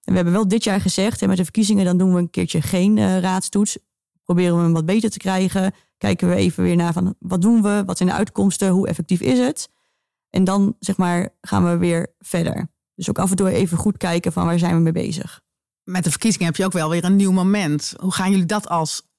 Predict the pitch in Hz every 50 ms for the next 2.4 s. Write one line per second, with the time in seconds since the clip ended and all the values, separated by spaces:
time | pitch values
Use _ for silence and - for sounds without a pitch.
0 | _ _ - 156 143 151 151 170 180 185 180 180 185 - 175 - 175 160 170 -
1 | - 180 180 180 185 185 - - 202 190 175 113 - - _ _ - 170 160 -
2 | - 160 165 - - 254 302